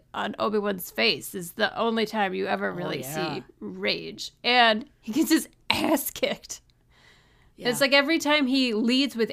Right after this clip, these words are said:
Speaker 1: anger, he loses and has to retreat or has to, like, recenter himself or loses footing. It's, it's pretty interesting. And then in part two next week, we'll talk about how that changes.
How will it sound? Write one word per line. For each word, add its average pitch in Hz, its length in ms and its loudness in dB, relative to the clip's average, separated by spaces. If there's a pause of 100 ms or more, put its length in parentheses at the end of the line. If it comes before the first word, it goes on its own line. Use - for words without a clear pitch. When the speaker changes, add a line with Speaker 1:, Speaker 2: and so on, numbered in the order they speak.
Speaker 1:
anger, 208 720 -2
he 233 220 -6
loses 202 720 0
and 185 100 -10
has 202 260 -6
to 208 120 -6
retreat 247 640 0
or 208 420 -2 (280)
has 202 320 -4
to, 220 60 -4
like, 202 200 0
recenter 226 560 0
himself 220 520 2
or 196 120 -4
loses 208 480 0
footing. 214 500 2
It's, - 320 -8
it's - 140 -12
pretty 302 220 -4
interesting. 226 580 -6
And 220 160 -2
then 220 240 0 (420)
in 220 140 0
part 226 220 0
two 240 200 0
next 220 340 0
week, 214 460 0
we'll 233 220 0
talk 240 360 -2
about 190 280 0
how 185 240 -2
that 185 320 -2
changes. - 760 -10